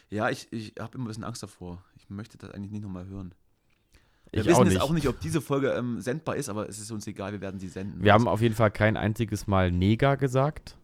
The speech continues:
Speaker 1: Ja, das stimmt, das war relativ häufig. Aber auch, aber auch in einem Kontext, der vertretbar ist.
Speaker 2: Ja.
Speaker 1: Aber selbst in einem vertretbaren Kontext, lieber Justus,
Speaker 2: Ja.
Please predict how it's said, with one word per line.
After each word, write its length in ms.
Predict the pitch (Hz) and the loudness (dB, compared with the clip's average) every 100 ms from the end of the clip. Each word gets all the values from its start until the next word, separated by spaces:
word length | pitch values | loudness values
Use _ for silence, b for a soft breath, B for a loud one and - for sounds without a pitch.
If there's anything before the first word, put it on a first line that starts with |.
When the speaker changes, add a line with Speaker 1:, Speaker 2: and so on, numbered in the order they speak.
| _ | _
Speaker 1:
Ja, 140 | 107 104 | -6 -4
das 120 | 104 | -6
stimmt, 200 | - 95 | -6 -6
das 140 | 101 - | -6 -8
war 120 | 104 98 | -10 -6
relativ 360 | 98 - - | -6 -8 -8
häufig. 280 | 104 101 92 | -6 -6 -8
Aber 180 | 92 104 - | -6 -6 -2
auch, 200 | 113 - | -2 -2
aber 200 | 110 113 | -6 0
auch 200 | 123 - | -2 0
in 100 | 127 | 0
einem 140 | 120 120 | 0 0
Kontext, 640 | - 151 160 160 - - | 0 0 2 0 -2 -4
der 180 | 117 113 | 0 0
vertretbar 500 | 120 110 127 - 113 | 0 -2 -4 -2 -6
ist. 240 | - 85 - _ _ _ _ _ | -6 -12 -18 _ _ _ _ _
Speaker 2:
Ja. 300 | 92 87 85 - - _ | -2 0 0 -4 -14 _
Speaker 1:
Aber 140 | 117 117 | -2 2
selbst 240 | 127 131 | 2 0
in 100 | 123 | 0
einem 120 | 117 117 | -2 -2
vertretbaren 540 | 113 127 123 127 113 | -4 -6 -2 -2 -2
Kontext, 720 | - 117 135 123 123 - - _ _ - | -2 -4 -4 -6 -8 -14 -18 _ _ -6
lieber 220 | 120 117 | 0 0
Justus, 460 | 120 - 143 - _ _ | 0 -6 -12 -14 _ _
Speaker 2:
Ja. 300 | 95 90 95 | 2 4 2